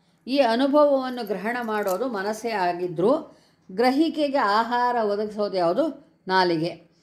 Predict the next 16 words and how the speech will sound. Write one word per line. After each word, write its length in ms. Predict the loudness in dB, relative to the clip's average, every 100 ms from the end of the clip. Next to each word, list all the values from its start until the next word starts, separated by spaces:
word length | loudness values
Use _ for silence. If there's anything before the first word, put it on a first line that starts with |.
| _ _
ಹಾಗಾಗಿ 500 | 2 2 2 0 0
ಒಂದಕ್ಕೊಂದು 680 | 0 -2 -2 -4 -2 -4 -4
ಅನ್ಯೋನ್ಯಾಶ್ರಯವಾಗಿರ್ತಕ್ಕಂಥದ್ದು, 1900 | -4 -2 0 0 -2 -2 -4 -2 -2 0 0 -2 -4 -6 -2 -2 -2 -6 -4
ಒಂದಕ್ಕೊಂದು 680 | -4 -2 -6 -6 -6 -6 -6 -10 _ _
ಪೂರಕವಾಗಿ 720 | 2 2 0 0 0 2 0
ಇರ್ತಕ್ಕಂಥದ್ದು. 960 | -2 -4 -4 -4 -4 -4 -4 -8 -12 _ _ _
ಅದನ್ನು 420 | 0 0 0 0
ದಾಸರು 300 | -2 -4 -4
ಹೇಳ್ತಾರೆ, 680 | -4 -4 -2 -2 -2 -4 -16 _ -6
"ಜಿಹ್ವೆ 400 | -6 -4 -2 -2
ಮನಸ್ಸಿನ 520 | -2 -2 -4 -4 -2 0
ಒಳಗೋ 480 | 2 2 0 -2
ಮನಸ್ಸು 500 | -2 -2 -2 -6 -8
ಜಿಹ್ವೆಯ 380 | -10 -8 -4 -2
ಒಳಗೋ" 360 | -2 -2 -2 -2
ಅನ್ನೋದನ್ನು 580 | -2 -2 -4 -4 -6